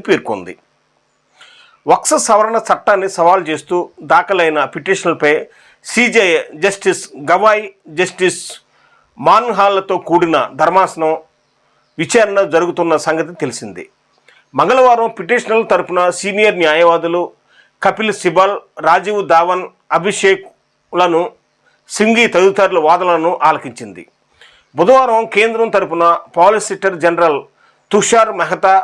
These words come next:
వాదనలు వినిపించారు. వక్స్ బై సూత్రాన్ని అనుసరించి వక్స్ ఆస్తులుగా ప్రకటించిన ప్రాపర్టీలను తిరిగి తీసుకునే చట్టబద్ధమైన అధికారం ప్రభుత్వానికి ఉందన్నారు.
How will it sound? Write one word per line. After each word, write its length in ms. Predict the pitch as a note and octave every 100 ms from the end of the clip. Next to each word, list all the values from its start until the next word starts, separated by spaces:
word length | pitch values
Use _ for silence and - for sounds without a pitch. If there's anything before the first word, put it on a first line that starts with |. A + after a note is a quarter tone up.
| E3
వాదనలు 420 | E3+ F3+ F3+ E3+ F3
వినిపించారు. 560 | F3 C#3+ B2 A#2+ G#2 F#2 - _ _ - _ _ D3+
వక్స్ 260 | - - C#4 E3 F3+
బై 100 | A#3 B3 A3 G3 A3 G3+
సూత్రాన్ని 460 | F#3+ G3 G3+ F#3 F#3+ C3
అనుసరించి 500 | E3+ G3+ F#3 D#3+ F3+ F3+ F3
వక్స్ 280 | F#3 - A3 - E3
ఆస్తులుగా 400 | F#3 G3+ F#3 F3+ F3
ప్రకటించిన 520 | E3 D3+ F3+ F3+ D#3+ D3+ - _ _ _ E3+
ప్రాపర్టీలను 680 | F#3 G3 A3+ G#3 F#3 F3 F#3
తిరిగి 240 | F3+ F#3+ F#3 F3
తీసుకునే 480 | G3+ - G3+ F3 D#3+ -
చట్టబద్ధమైన 640 | F3 G#3+ G3 E3 F3 F3+ D#3
అధికారం 340 | D#3+ E3+ E3 E3+
ప్రభుత్వానికి 500 | D#3 D#3 D3 D#3+ D3+ E3
ఉందన్నారు. 440 | A#2+ G#2+ F#2 F2+